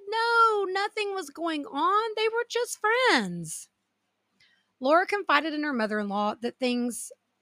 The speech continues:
were not going well, and she knew David was lying to her. She wasn't a fool. So Gloria called David and told him that she was very upset by his behavior.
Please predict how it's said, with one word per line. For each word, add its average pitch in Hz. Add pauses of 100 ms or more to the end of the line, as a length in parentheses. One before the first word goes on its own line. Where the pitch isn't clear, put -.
were 240
not 214
going 202
well, - (760)
and 339
she 370
knew 370
David 208
was 185
lying 180
to 247
her. 392 (240)
She -
wasn't 359
a 185
fool. 359 (840)
So 330
Gloria 320
called 277
David 220 (240)
and 349
told 440
him 247
that -
she -
was 277
very 285
upset 220
by 208
his 196
behavior. 196